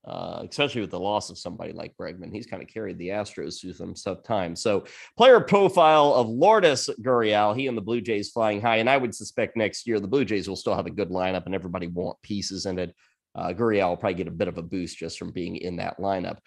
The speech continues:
Let's go to the five hole in our starting nine, Ray. Uh, waiver wire wins, we always check in on them on the SiriusXM Host League. It's a league where once a week we put in bids. And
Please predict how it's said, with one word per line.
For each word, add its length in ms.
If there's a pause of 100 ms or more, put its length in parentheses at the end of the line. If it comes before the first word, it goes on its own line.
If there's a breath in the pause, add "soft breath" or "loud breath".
(220 soft breath)
Let's 100
go 80
to 80
the 80
five 320
hole 300
in 160
our 160
starting 420
nine, 300
Ray. 280
Uh, 160
waiver 360
wire 340
wins, 340
we 100
always 260
check 300
in 160
on 180
them 240
on 100
the 180
SiriusXM 720
Host 260
League. 160
It's 140
a 40
league 200
where 140
once 240
a 40
week 280
we 80
put 180
in 140
bids. 400
And 160